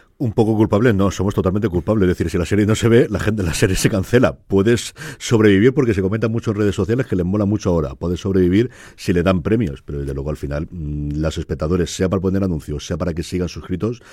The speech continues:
eso es sin ningún género de duda, es lo que lo marca. A mí me ocurre en muchas ocasiones lo que encuentro con Gonzalo, de hecho con alguna de las series que él mismo ha nombrado.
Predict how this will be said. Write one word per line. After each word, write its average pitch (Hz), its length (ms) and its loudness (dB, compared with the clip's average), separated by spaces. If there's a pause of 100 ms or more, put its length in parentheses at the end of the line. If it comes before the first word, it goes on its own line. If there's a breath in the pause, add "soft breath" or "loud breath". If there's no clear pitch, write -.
(300 loud breath)
eso 98 240 0
es 87 120 0
sin 80 260 -4
ningún 82 180 -2
género 82 240 -2
de 78 60 0
duda, 82 200 0
es 87 60 -4
lo 82 100 0
que 76 100 -6
lo 73 100 -4
marca. 71 320 -8 (320 loud breath)
A 78 100 -4
mí 85 120 -2
me 131 100 0
ocurre 82 260 -4
en 67 160 -12
muchas 78 240 -6
ocasiones 80 320 -6
lo 78 80 -4
que 78 60 -6
encuentro 78 260 -6
con 78 160 -4
Gonzalo, 87 480 -4
de 78 140 -6
hecho 92 160 -8
con 104 100 -4
alguna 80 240 -6
de 92 80 -4
las 76 100 -6
series 80 220 -8
que - 80 -12
él 78 80 -4
mismo 80 220 -4
ha - 20 -6
nombrado. 78 400 -4